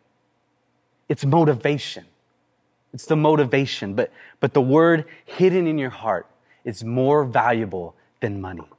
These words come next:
I promise. It's more valuable than money. Why? Because when you have it memorized, you have it at the ready. When you have it memorized, you can utilize. Utilize it.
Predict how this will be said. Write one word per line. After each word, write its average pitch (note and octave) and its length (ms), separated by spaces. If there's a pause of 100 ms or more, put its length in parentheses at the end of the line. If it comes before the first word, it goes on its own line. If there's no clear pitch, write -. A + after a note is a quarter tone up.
(140)
I - 80
promise. - 640 (140)
It's C3+ 160
more E3 360
valuable C3 720 (260)
than B2+ 220
money. A#2+ 340 (540)
Why? B2 320 (1080)
Because C#3+ 320
when D#3+ 120
you D3 80
have E3 320
it F3 100
memorized, A#2+ 640 (180)
you B2+ 120
have C#3+ 340
it F2 160 (300)
at A#2 120
the D3+ 100
ready. F#2 380 (520)
When D#3 100
you D3 80
have E3+ 220
it E3 100
memorized, C#3 720 (640)
you C3 160
can C3+ 220
utilize. A#2 920 (840)
Utilize A#2+ 600
it. - 120